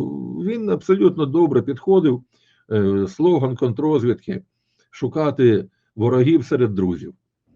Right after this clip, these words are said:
Нормально, це правильно. Слоган розвідки: «Шукати друзів серед ворогів», е, шукати того, хто буде потрібний нам.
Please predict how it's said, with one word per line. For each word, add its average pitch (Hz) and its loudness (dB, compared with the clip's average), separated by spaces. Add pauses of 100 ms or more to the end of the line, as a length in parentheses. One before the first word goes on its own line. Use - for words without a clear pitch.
(240)
Нормально, 185 -2
це - -4
правильно. 110 0
Слоган 147 -2
розвідки: 110 -2 (240)
«Шукати 127 -4
друзів 110 0
серед 123 -2
ворогів», 190 -2 (760)
е, 107 0
шукати 143 -4
того, 117 0
хто 117 0 (120)
буде 113 -2
потрібний 117 -4
нам. 95 -6